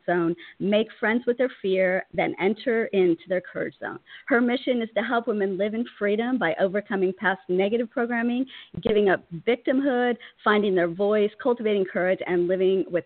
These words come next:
unapologetic authenticity. And we are so excited. Welcome to the show, Tiffany Hendra.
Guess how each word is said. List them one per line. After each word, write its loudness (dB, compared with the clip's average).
unapologetic 0
authenticity. 0
And -2
we -2
are 0
so 2
excited. -8
Welcome -2
to -8
the -6
show, 0
Tiffany -4
Hendra. -4